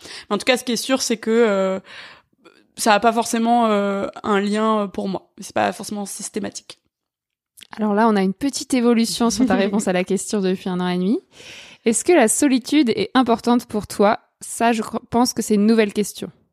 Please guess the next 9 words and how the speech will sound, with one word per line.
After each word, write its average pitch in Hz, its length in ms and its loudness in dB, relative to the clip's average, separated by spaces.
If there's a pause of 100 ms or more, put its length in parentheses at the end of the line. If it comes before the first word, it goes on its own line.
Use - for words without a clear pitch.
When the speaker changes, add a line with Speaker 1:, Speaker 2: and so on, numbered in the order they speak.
(400)
Speaker 1:
Euh, 226 280 2
ouais, 233 220 2
la 208 140 2
solitude, 220 320 -8
c'est 220 200 -4
hyper 233 280 0
important 233 400 -4
pour 214 160 -4
moi. 247 360 0